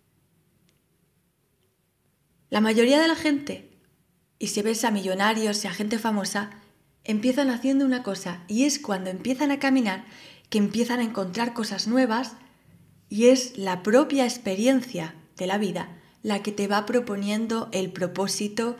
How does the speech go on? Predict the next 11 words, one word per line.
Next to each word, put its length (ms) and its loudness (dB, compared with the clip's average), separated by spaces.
la 200 -4
que 100 -4
te 140 -6
va 200 0
dando 640 -2
la 260 0
meta 360 2
adecuada, 880 0
el 160 -4
camino 360 -2
adecuado. 640 -2